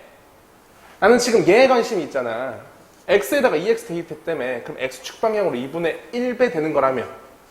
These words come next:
괜찮죠? 음, 그럼 요렇게 좁혀줄 테니까 한 주기가 파이가 된다라고 이해할 수 있는 거야. 괜찮아?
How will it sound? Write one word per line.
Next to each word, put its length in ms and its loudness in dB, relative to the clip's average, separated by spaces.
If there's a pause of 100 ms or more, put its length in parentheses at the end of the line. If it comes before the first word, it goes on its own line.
(160)
괜찮죠? 500 0 (280)
음, 120 2
그럼 240 0
요렇게 380 0
좁혀줄 400 -4
테니까 320 -6
한 240 -6
주기가 320 -6
파이가 420 -8
된다라고 460 -8
이해할 220 -10
수 100 -20
있는 140 -16
거야. 160 -16 (480)
괜찮아? 420 0